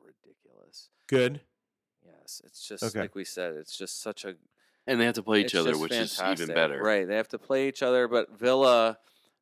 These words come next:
Speaker 1: Villa have United. They have, they still have a home game against Spurs. They have, they're away to Liverpool, and then,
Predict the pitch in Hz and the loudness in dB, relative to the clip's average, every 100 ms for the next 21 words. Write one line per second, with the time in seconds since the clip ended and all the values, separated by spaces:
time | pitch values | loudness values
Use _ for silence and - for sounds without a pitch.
0 | _ 113 139 143 123 123 113 107 101 95 | _ 2 4 6 4 0 0 0 0 -4
1 | _ - _ _ 110 104 110 107 107 104 | _ -20 _ _ -10 -4 -2 0 0 0
2 | 101 98 _ _ - 104 98 98 92 - | -2 -6 _ _ -10 -6 -4 -4 -4 -8
3 | 104 - - 107 110 107 104 98 82 - | -10 -8 -2 -2 0 -2 0 -2 -4 -8
4 | 117 110 107 104 101 98 95 - - 98 | -4 -4 -4 -6 -6 -6 -8 -10 -8 -4
5 | 95 90 90 - - _ _ _ _ _ | -2 -2 -4 -8 -18 _ _ _ _ _
6 | _ - 98 101 87 101 95 95 104 110 | _ -12 -6 -4 -4 -2 0 0 2 2
7 | 104 92 90 90 _ 92 87 87 - 101 | 0 -2 -4 -6 _ -10 -8 -8 -12 -14
8 | 95 90 90 | -14 -14 -16